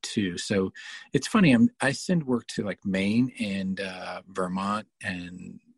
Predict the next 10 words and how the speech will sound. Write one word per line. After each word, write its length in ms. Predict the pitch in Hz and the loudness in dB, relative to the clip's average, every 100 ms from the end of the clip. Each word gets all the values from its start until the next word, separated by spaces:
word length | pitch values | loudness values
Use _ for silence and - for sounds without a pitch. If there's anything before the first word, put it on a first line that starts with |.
| _ _ - - | _ _ -8 -2
Oklahoma 720 | 117 120 107 117 113 110 107 113 | 0 2 4 4 4 2 0 -2
and 300 | 104 104 101 | -2 0 0
these 280 | 107 98 - | 0 -2 -8
really 540 | 104 107 117 120 110 101 104 117 _ _ _ _ _ | -2 4 6 6 4 0 -10 -20 _ _ _ _ _
strange 680 | - - - 120 117 117 - | -16 -12 -2 4 6 6 2
places, 420 | - 113 107 120 | 0 0 0 -4
but 180 | - - | -6 -4
people 680 | - 120 - 110 107 104 104 _ _ - | 0 2 4 4 4 0 -4 _ _ -6
really 400 | 104 107 120 104 92 | 0 2 2 0 -4
love 440 | 90 92 101 101 | -2 2 2 2